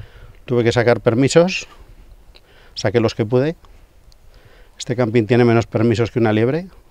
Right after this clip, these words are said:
solo tiene los que yo he sacado, que fue en la comarca del Bajo Aragón,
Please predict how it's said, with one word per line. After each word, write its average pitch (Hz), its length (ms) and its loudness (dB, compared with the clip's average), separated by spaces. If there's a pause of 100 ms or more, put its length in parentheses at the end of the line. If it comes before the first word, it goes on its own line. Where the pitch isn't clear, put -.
(200)
solo 113 300 -2
tiene 117 240 2
los 104 160 -2
que 104 120 -4
yo 113 120 0
he 107 40 -2
sacado, 123 360 -2 (760)
que 104 120 -6
fue 123 240 4
en 107 160 -4
la 101 100 0
comarca 117 420 -2
del 117 120 2
Bajo 113 180 -2
Aragón, 123 300 0